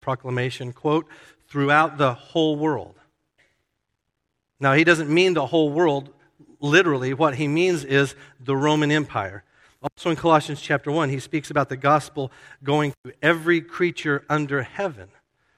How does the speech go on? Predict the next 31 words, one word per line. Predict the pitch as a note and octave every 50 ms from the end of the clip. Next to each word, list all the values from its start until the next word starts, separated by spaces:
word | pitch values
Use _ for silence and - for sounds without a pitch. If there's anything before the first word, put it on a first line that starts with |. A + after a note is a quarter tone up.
| _ _ _ _ _ _ _ _ _ C#3
Well, | D3 D#3+ D#3+ - - _ -
again, | - D3 C#3 G3+ F#3+ C#3+ B2+
it | A#2+
hasn't | A#2+ D3 D3 C#3+ D3+ C#3
reached | C#3 D3+ D#3 D3+ - - -
Alaska | - C#3 C#3+ D#3 E3 F#3 F#3 - - - B2 A2 A2+ - -
when | C#3 C3+ B2+
Paul | - - D3 C#3 C3+ C3
writes | C3+ C#3+ E3 F3+ E3 - -
this, | - - G2 G2+ G#2 - - - - _ _ _ _ _ -
but | C#3 B2+
that's | D#3+ D#3+ - -
not | E3+ D#3+
what | D3+ D#3 D3+
he | D3+ C#3
has | D3 D3+ D3 C#3 C3+
in | C3+ B2+
mind. | C3+ D3 D#3+ D3+ C#3+ B2+
He | B2
uses | B2 C3 D3 C#3+ C3+ C#3 B2+ B2
this | C3 C#3 B2 -
big | B2+ A#2 D3 D3 B2+
language | C3 B2+ C#3 C#3+ C#3+ B2 B2 A#2+ - -
to | - B2
describe | B2 A2+ - - - C#3 C3+ C3+ C3 A#2+
the | A2+ A#2+
boundaries | A2+ B2+ B2+ C3 C3 B2+ A#2
of | A#2+ G#2+
the | A#2
Roman | A#2+ A#2+ A#2 A#2 A2+ B2
Empire. | D3+ D3+ - - G#2+ G2 F#2+ G2+